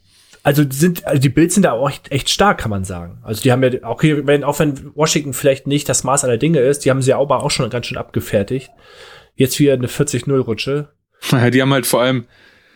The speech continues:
Speaker 2: da gab's doch irgendwie so eine, so eine Statistik, dass sie, ich weiß gar nicht, ob es die letzten zehn Spiele waren oder achtzehn Spiele, so haben sie halt immer mit irgendwie, ich glaub, zweistelliger Punktzahl halt gewonnen.
Speaker 1: Ja.
Speaker 2: Das ist halt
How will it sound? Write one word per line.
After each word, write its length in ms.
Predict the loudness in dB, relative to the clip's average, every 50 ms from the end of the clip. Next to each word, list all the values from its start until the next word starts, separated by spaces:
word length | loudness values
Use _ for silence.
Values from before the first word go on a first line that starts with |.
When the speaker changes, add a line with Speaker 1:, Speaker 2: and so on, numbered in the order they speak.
| _ _ _
Speaker 2:
da 220 | -10 -8 -4 -2 0
gab's 220 | 0 0 0 0
doch 120 | 0 0 2
irgendwie 220 | 2 0 0 0
so 100 | 0 0
eine, 240 | 2 2 2 2 0
so 380 | -2 -6 -8 -8 -6 -4 -4
eine 100 | -4 -2 -2
Statistik, 600 | -2 -2 -2 -2 0 -2 -2 0 0 -2 -2 0
dass 220 | 0 0 0 0 -2
sie, 240 | -2 -2 -4 -4 _ _ _ _ _ _ _ _ _ _ _ _ _ _ _ _ _ _ _ _ _
ich 140 | -8 -4 -2
weiß 140 | -2 0 0
gar 100 | 0 -2
nicht, 20 |
ob 60 | 0
es 60 | 0 0
die 80 | 0
letzten 340 | 2 2 0 0 0 -2 -2
zehn 320 | -2 0 0 2 2 2
Spiele 340 | 0 -4 -4 -2 -2 -2 0
waren 160 | 0 0 2
oder 180 | 2 2 0 0
achtzehn 280 | -2 -4 -4 -2 -2 -2
Spiele, 320 | -2 -2 -4 0 0 0
so 140 | 2 2 0
haben 100 | 0 0
sie 160 | 0 0 2
halt 160 | 2 2 0 0
immer 460 | 0 2 2 4 2 2 0 -2 -4 -6 -8 -8 -10 -16 _ -6
mit 320 | -2 -2 -2 -2 -2 -2
irgendwie, 400 | -2 0 0 0 0 -2 -2 -4 _ _ _ -16 -14
ich 160 | -12 -8 -4
glaub, 220 | -2 -2 -2 0
zweistelliger 640 | -2 -2 0 0 0 0 0 0 0 2 2 2 0
Punktzahl 420 | 0 -2 -2 -2 -2 -2 0 0 0
halt 160 | 0 -4 -4
gewonnen. 460 | -6 -6 -4 -4 -4 -4 -6 -8 -12 _ _ _ _ _ _ _ _ -8
Speaker 1:
Ja. 220 | -6 -6 -6 -6 _ _ _ _ _ _ _ _ _ -16 -14 -14 -16 _ _ _ -8 -8
Speaker 2:
Das 320 | -4 -2 -2 -2 -2 -2
ist 140 | -2 -2 0
halt 360 | 0 0 0 0 -2 -6 _